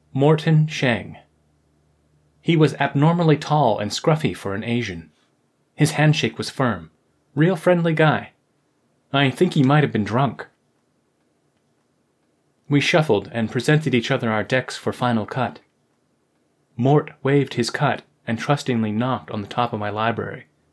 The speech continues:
a custom of casual play. I opted to rifle shuffle his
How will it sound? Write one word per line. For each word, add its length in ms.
a 100
custom 440
of 80
casual 440
play. 420
I 280
opted 440
to 80
rifle 360
shuffle 320
his 480